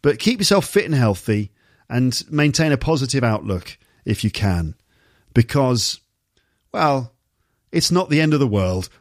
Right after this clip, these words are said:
Or is it? We don't know. But anyway, try and keep your spirits up. Keep your chin up, okay? All right. Thank you for listening to my podcast.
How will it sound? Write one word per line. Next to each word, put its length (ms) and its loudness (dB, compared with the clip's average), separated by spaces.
Or 200 0
is 160 -2
it? 260 -8
We 120 0
don't 240 2
know. 200 -4
But 160 0
anyway, 540 2
try 180 2
and 100 2
keep 200 -4
your 80 -4
spirits 460 -2
up. 200 0
Keep 220 0
your 60 -2
chin 280 0
up, 220 -6
okay? 380 -2
All 120 -2
right. 360 -8
Thank 240 0
you 60 6
for 100 -4
listening 300 0
to 100 0
my 120 0
podcast. 720 -2